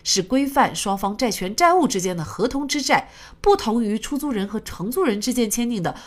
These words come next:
房屋租赁合同，所以不适用买卖不破租赁的原则。其次，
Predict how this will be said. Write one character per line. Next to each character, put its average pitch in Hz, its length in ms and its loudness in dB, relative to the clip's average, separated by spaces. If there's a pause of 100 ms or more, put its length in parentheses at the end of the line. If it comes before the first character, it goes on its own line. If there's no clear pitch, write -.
(120)
房 180 340 2
屋 262 140 0
租 359 200 2
赁 302 140 0
合 - 180 -10
同， 151 200 -14 (100)
所 - 180 0
以 233 160 2 (300)
不 202 240 0
适 311 320 2
用 240 240 0 (140)
买 202 240 2
卖 202 280 2
不 170 140 -6
破 175 220 -2
租 247 240 -2
赁 262 100 0
的 165 100 -4
原 139 240 -8
则。 - 260 -8 (160)
其 - 140 -2
次， 185 240 -2